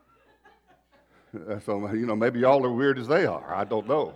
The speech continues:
But the dog had a high chair. It sat at the table and ate with us while we ate lunch. That's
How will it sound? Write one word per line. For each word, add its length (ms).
But 100
the 80
dog 440
had 140
a 80
high 140
chair. 360
It 120
sat 160
at 100
the 80
table 340
and 80
ate 200
with 200
us 140
while 180
we 160
ate 160
lunch. 480
That's 180